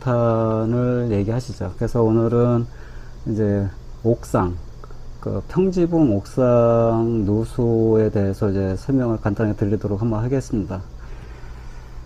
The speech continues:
음, 평지붕에서 이제 그 누수는 일반적으로 지금 저희가 방수공사를 할 때 가장 많이 하는 게 이제 옥상의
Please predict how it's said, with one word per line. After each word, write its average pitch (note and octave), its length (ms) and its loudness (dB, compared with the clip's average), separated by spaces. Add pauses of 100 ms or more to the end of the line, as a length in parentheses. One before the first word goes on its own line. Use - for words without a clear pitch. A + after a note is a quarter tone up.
(1000)
음, A#2 380 2 (880)
평지붕에서 D#3+ 1300 8
이제 A2+ 140 4
그 G2 500 2
누수는 A2 640 0 (500)
일반적으로 C3 560 6
지금 A2+ 220 -2
저희가 G#2+ 480 2
방수공사를 A2 1080 0
할 C#3 140 -2
때 A#2 180 2
가장 A#2 320 -2
많이 F#2+ 220 0
하는 G#2+ 240 2
게 F#2+ 260 0
이제 F2+ 160 -4
옥상의 G2 800 0